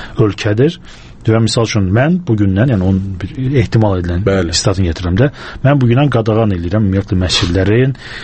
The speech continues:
Speaker 1: və yaxud da digər dini qu-, tikirlərin çöpə altına alınmasını.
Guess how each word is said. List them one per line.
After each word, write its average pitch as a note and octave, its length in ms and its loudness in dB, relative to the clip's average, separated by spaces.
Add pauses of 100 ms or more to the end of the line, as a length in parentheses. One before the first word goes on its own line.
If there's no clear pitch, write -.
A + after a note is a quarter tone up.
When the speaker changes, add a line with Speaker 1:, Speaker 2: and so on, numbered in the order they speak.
(140)
Speaker 1:
və G#2 120 2
yaxud G#2+ 160 -2
da - 80 -2
digər G2+ 500 0
dini G2+ 320 2
qu-, F#2+ 320 0
tikirlərin F#2+ 720 0
çöpə - 240 -2
altına F#2 320 0
alınmasını. D#2+ 540 -4